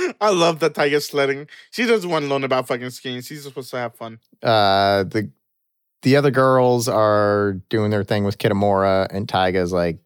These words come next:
Speaker 2: not reacting at all, and Ryuji does her impression of her. Like, "Why aren't you doing that?" And she's like, "Oh, yeah, we, like, hung out a couple times while you were sick. It's not a big deal."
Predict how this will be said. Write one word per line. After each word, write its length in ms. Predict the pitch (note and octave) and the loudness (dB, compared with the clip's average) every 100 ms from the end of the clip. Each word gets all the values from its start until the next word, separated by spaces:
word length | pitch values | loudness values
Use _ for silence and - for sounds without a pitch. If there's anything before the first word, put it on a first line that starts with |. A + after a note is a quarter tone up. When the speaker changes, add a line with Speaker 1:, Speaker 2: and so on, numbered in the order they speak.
| - | -8
Speaker 2:
not 260 | F#2 F2 - | -4 -4 -4
reacting 480 | F#2 F#2 F#2+ F#2+ F#2+ | -4 -2 -2 -4 0
at 60 | |
all, 200 | F#2 G2+ | 2 2
and 100 | G2+ | 0
Ryuji 360 | G2+ G2+ G2+ G2+ | 0 0 0 0
does 200 | G2+ G#2 | 0 2
her 100 | F#2+ | 0
impression 460 | G2+ C#3 A#2 C#3 | 2 0 2 2
of 120 | A2 A2 | 2 2
her. 260 | G#2+ A#2 - - - _ _ _ _ - | 2 0 -4 -20 -20 _ _ _ _ -4
Like, 160 | G2+ G#2+ | -2 2
"Why 100 | B2 | 2
aren't 160 | C#3+ | 2
you 40 | D#3 | 2
doing 260 | F#3 D#3 | 4 4
that?" 340 | A#2+ G#2+ - - _ _ _ _ A2 | 4 2 0 -6 _ _ _ _ 0
And 420 | G#2 G2+ F#2+ F#2 | 2 2 -2 -2
she's 160 | G#2 | -2
like, 140 | G#2+ - | 0 0
"Oh, 140 | G3+ | 2
yeah, 180 | F#3 F#3 | 2 2
we, 280 | E3 E3+ E3+ | 2 2 0
like, 180 | C#3 C3 | 0 0
hung 200 | C#3 B2 | 0 2
out 380 | A2+ A2+ A2 _ _ _ _ _ _ _ - | 2 0 -2 _ _ _ _ _ _ _ -6
a 60 | |
couple 220 | B2+ A#2 A#2 | -2 0 0
times 280 | A2+ G#2+ A2+ | 2 4 4
while 80 | G#2+ | 2
you 80 | G#2 | 2
were 60 | |
sick. 240 | - G#2 A#2 | 2 0 0
It's 100 | C3+ | 0
not 140 | A2+ | 0
a 20 | |
big 220 | G2 G#2 F#2 | 0 -2 0
deal." 360 | F#2 F#2+ G2+ | 0 0 -2